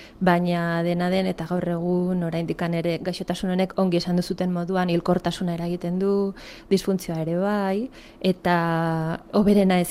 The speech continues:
izatea da. Esan nahi dut prebentzio lanak, e, ba, behar-, beharrezkoak, ez da. Eta gainera, gustatzen zaizu hau adieraztea, ze askotan iruditzen zaigu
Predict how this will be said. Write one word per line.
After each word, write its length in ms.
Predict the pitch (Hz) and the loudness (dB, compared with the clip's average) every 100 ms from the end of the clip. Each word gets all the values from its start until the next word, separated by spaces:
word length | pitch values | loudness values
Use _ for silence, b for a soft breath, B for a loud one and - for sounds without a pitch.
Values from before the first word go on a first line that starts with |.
| 175 | -2
izatea 420 | - 147 160 151 | -4 -6 -6 -6
da. 140 | 165 | -6
Esan 160 | 170 170 | -4 0
nahi 80 | 160 | 0
dut 160 | 165 | 2
prebentzio 540 | 170 170 170 180 185 175 | 4 4 6 4 2 0
lanak, 500 | 160 170 175 185 - - | 2 0 0 -2 -8 -10
e, 720 | 170 165 160 160 165 165 - - 147 - - - 175 | -6 -4 -4 -4 -6 -6 -8 -8 -8 -6 -8 -10 -12
ba, 220 | 165 160 175 | -6 -4 2
behar-, 300 | 185 165 165 | 4 4 4
beharrezkoak, 720 | 165 156 165 - 160 160 170 | 2 2 -4 -6 -10 -8 -12
ez 60 | - | -14
da. 160 | 175 | -10
Eta 160 | - 180 | -2 2
gainera, 320 | 190 214 226 233 B B B - | 4 6 6 6 B B B -2
gustatzen 340 | 190 208 220 | 2 4 4
zaizu 380 | 240 233 226 226 | 6 4 4 4
hau 140 | 220 214 | 6 6
adieraztea, 480 | 214 214 214 214 220 | 6 4 2 0 0
ze 380 | - 170 170 | -2 -4 -2
askotan 420 | 165 - 208 247 233 | -4 0 2 4 6
iruditzen 320 | 214 220 208 | 6 4 0
zaigu 380 | 220 202 220 | 0 4 6